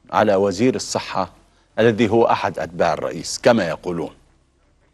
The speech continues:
إنه ذات المشهد يتكرر في مصر وفي تونس.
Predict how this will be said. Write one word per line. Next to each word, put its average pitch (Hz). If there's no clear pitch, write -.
إنه 214
ذات 208
المشهد 202
يتكرر 196
في 123
مصر 160
وفي 98
تونس. -